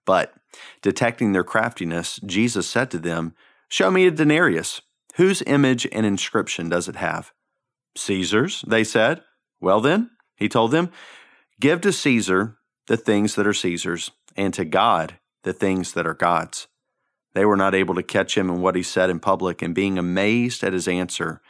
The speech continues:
they became silent. God, I thank you for your word. I thank you how it shows the wisdom of Christ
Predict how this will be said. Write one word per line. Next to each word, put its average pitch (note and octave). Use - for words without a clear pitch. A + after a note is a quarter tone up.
they -
became F2
silent. -
God, A2+
I -
thank A#2
you A#2
for F#2+
your F2
word. F#2+
I -
thank A2
you G#2
how G2
it E2
shows G2+
the E2+
wisdom G2
of G#2
Christ F2+